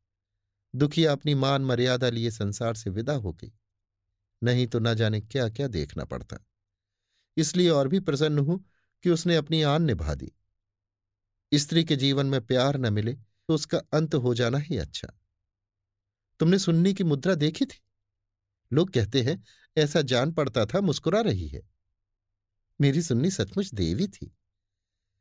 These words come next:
भैया, आदमी इसलिए थोड़े ही जीना चाहता है कि रोता रहे। जब मालूम हो गया कि जीवन में दुख के सिवा कुछ नहीं है,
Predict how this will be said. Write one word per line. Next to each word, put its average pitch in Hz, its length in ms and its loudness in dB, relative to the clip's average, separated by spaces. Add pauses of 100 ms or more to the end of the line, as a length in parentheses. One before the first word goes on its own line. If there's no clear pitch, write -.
(240)
भैया, 175 280 4
आदमी 135 380 2
इसलिए 208 340 0
थोड़े 107 240 0
ही 123 100 -2
जीना 113 260 0
चाहता 143 360 0
है 196 100 2
कि 220 120 -2
रोता 214 260 0
रहे। 71 240 -6 (1300)
जब 143 140 2
मालूम 147 360 4
हो 135 140 2
गया 143 220 2
कि 170 140 -2
जीवन 143 320 0
में 143 200 -2
दुख 156 260 -4
के 151 140 -4
सिवा 131 280 -2
कुछ - 300 -6
नहीं 101 280 0
है, 127 180 -8